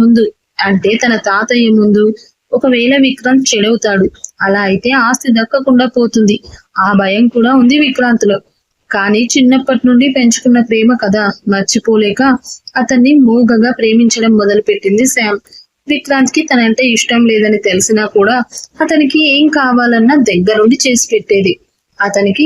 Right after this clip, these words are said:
ఇష్టం లేనివేవి తనకు వద్దనుకుంది శామ్. ఆ ప్రాసెస్ లోనే తనకెంతో ఇష్టమైన మోడలింగ్ కెరీర్ ని కూడా వదులుకుంది విక్రాంత్ కోసం. అంటే ఒకే ఇంట్లో ఉండడం వల్ల పెద్దవాళ్ళకి ఎవరికీ పెద్దగా అనుమానం రాలేదు శామ్ మీద.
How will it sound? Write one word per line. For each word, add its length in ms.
ఇష్టం 280
లేనివేవి 580
తనకు 300
వద్దనుకుంది 640
శామ్. 240
ఆ 20
ప్రాసెస్ 440
లోనే 200
తనకెంతో 540
ఇష్టమైన 440
మోడలింగ్ 460
కెరీర్ 300
ని 120
కూడా 240
వదులుకుంది 560
విక్రాంత్ 540
కోసం. 300
అంటే 220
ఒకే 180
ఇంట్లో 180
ఉండడం 280
వల్ల 160
పెద్దవాళ్ళకి 720
ఎవరికీ 420
పెద్దగా 340
అనుమానం 420
రాలేదు 360
శామ్ 340
మీద. 160